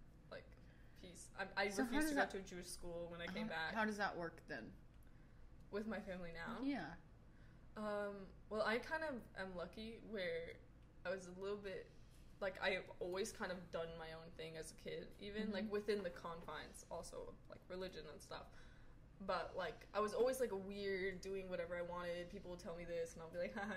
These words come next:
Speaker 1: no."
Speaker 2: So
Speaker 1: Um,
Speaker 2: they got used to, like, she's,
Speaker 1: Yeah.
Speaker 2: she's kinda gonna do her own thing, and it makes us sad, but we're
Speaker 1: <laughs> Yeah, we're okay with this, I guess.
Speaker 2: <laughs>
Speaker 1: And yeah,
Speaker 2: Yeah.
Speaker 1: and then, like,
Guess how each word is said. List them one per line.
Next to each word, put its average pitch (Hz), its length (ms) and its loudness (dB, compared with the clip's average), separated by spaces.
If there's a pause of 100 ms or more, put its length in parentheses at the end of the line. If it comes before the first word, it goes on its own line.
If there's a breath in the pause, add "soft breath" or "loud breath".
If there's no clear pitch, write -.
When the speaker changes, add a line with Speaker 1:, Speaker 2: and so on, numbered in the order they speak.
Speaker 1:
no." - 140 -8 (420 loud breath)
Speaker 2:
So 220 200 8
Speaker 1:
Um, 208 40 10
Speaker 2:
they 208 120 12
got 190 200 12
used 190 240 8
to, 185 160 6
like, 160 380 4 (160)
she's, 240 120 8
Speaker 1:
Yeah. 214 120 12 (180)
Speaker 2:
she's 302 180 8
kinda 311 200 10
gonna 294 180 8
do 247 160 8
her 226 180 10
own 214 160 8
thing, 196 260 6
and 202 80 4
it 208 60 2
makes 233 220 4
us 302 100 2
sad, 240 360 8
but 151 180 8
we're 214 380 12
Speaker 1:
<laughs> 262 80 12
Yeah, 320 760 12
we're 539 200 12
okay 330 280 10
with 233 120 10
this, 220 140 4
I 202 100 4
guess. 185 440 2
Speaker 2:
<laughs> - 80 -8
Speaker 1:
And 302 220 12
yeah, 294 440 12
Speaker 2:
Yeah. 240 240 12 (100)
Speaker 1:
and 233 140 6
then, 233 180 8
like, 208 280 2